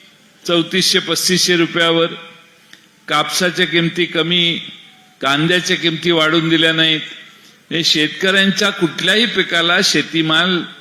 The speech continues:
पाहिजे त्या अपेक्षित मिळाला नाही आणि म्हणून शेतकऱ्याच्यावरचं कर्ज वाढलं.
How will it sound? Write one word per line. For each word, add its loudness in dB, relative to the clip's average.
पाहिजे 0
त्या 0
अपेक्षित -2
मिळाला 2
नाही 0
आणि 0
म्हणून 4
शेतकऱ्याच्यावरचं 0
कर्ज -2
वाढलं. 2